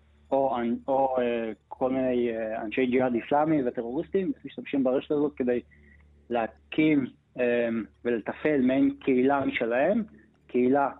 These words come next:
שה-, שהממשלה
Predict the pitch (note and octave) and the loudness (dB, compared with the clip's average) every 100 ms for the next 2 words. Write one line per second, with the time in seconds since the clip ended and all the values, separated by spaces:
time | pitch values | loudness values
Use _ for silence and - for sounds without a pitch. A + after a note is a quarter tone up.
0 | _ _ _ - - B2 B2+ A#2+ A2+ A2 | _ _ _ -10 -2 -2 0 0 -2 -2
1 | A2 G#2 - _ _ _ - - C#3 A#2+ | -4 -6 -12 _ _ _ -20 -8 -2 -2
2 | A#2+ A#2 - B2+ C#3 | -2 -4 -2 0 0